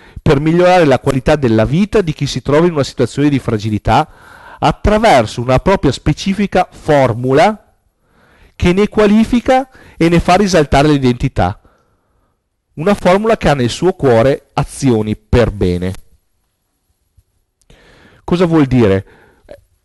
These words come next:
Partiamo, come vi ho detto prima, da una formula che parla del servizio, ma per avere un effetto positivo anche sul brand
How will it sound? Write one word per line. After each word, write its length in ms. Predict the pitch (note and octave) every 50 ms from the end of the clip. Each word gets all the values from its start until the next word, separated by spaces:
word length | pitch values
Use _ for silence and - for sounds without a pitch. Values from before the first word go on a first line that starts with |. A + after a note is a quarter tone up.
| _ - - _
Partiamo, 760 | - E3 E3 F3+ - - G#3+ G#3 F#3+ E3+ D3 B2+ B2 A2 G#2+
come 260 | - - B2+ B2+ A#2
vi 100 | A2+ A#2+
ho 40 | A2+
detto 280 | - B2 A#2+ - - B2+
prima, 440 | - C#3 C#3 C3+ A2+ G#2+ G2+ G2 G#2
da 160 | A#2+ C#3 C#3+
una 220 | D3+ D3+ D3+ D3
formula 840 | C#3+ - - F3+ F#3+ F#3+ E3+ D#3 C3+ A#2+ A#2 A2 G#2+ G2 G2+ G2+ - _ _ _ _ _ _ _ _ _ _ _ _ _ _ _ _ _ _ _ _ _ _ _ _ _
che 160 | - - D#3+
parla 360 | - - F#3 F#3 F3+ D#3+ D3 C3+
del 160 | C#3 C#3 B2
servizio, 840 | - - D3 B2 A#2 G#2+ A#2 A2 G2+ - - - C#3 D#3+ F3 F3+ - - - - - - _ _ _ _ _ _ _ -
ma 160 | - C#3+ C#3
per 220 | - - G3 G#3
avere 260 | G#3 F#3+ F#3 G#3 A3 A#3
un 100 | G#3+ E3
effetto 380 | C#3+ - - F3 - - D3+
positivo 520 | - C#3+ D3 D3 F#3+ - - E3+ D3+ C#3 C3
anche 280 | B2 B2+ B2 - B2
sul 220 | - - E3 E3 D#3
brand 720 | D3 D#3 C#3 A2+ A2+ A#2 A#2 A#2+ B2 B2+ C3 - _